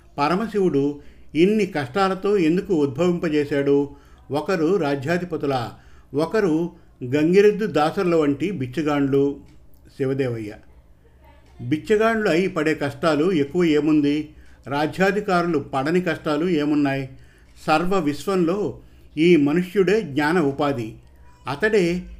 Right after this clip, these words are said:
ఏమి అనే ప్రశ్న వేసుకుంటున్నాడు. భక్తులు, జ్ఞానులు, అవతార పురుషులు కష్టాలలో కుంగిపోయి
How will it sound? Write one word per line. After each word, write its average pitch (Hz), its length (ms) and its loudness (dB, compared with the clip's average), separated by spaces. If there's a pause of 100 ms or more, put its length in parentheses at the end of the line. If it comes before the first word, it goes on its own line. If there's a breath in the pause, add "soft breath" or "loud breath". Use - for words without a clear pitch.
(200 soft breath)
ఏమి 185 420 4
అనే 175 220 2
ప్రశ్న 139 360 -6
వేసుకుంటున్నాడు. 143 800 -2 (480 soft breath)
భక్తులు, 185 560 2
జ్ఞానులు, 175 720 2
అవతార 165 400 -2
పురుషులు 156 600 -2 (360 loud breath)
కష్టాలలో 185 640 0
కుంగిపోయి 180 840 -2